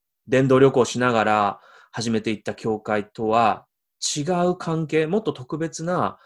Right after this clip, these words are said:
もっと近い関係があったようです。えー、それはいろんなところを通したんで見られるんですね。今日はあの、読んでいただかなかったんですけども、一章の一節から十一節、これは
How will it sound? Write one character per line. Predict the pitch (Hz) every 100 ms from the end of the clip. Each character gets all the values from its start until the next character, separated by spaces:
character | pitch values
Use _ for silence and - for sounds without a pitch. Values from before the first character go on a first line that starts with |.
| - -
も | 180
っ | -
と | 127
近 | - - - 247
い | 127 -
関 | - 113 107
係 | 104
が | 104
あ |
っ | -
た | 95
よ | 92
う |
で | -
す。 | - - _ _ _ _ _ _
え | - 95 98 50 50 50 -
ー、 | 160
そ | - 165
れ | 170
は | 190 120 - _ _ _ _ _ _
い | -
ろ | 190
ん |
な | 208
と | 202
こ | 202
ろ | 202
を | 139
通 | 127
し | 113 - _ -
た | 113
ん | 101
で | 104
見 | 110
ら | 117
れ | 131
る | 110
ん | 98
で |
す | 95 120
ね。 | 123 139 _ _ _ -
今 | 208
日 |
は | 151
あ | 120
の、 |
読 | 113 151
ん |
で | 123
い |
た | 113
だ | 123
か | 135
な | 143
か | 147
っ | -
た | 110
ん |
で | 101
す | -
け | - 98
ど | 104
も、 | 117 123 -
一 | 147
章 | - 143 113
の | 107 117 104 - _ _ _ -
一 | 160
節 | 180 151
か | -
ら | 113
十 | 104 139
一 | 160
節、 | 135 110 101
こ | 117
れ |
は | 110 107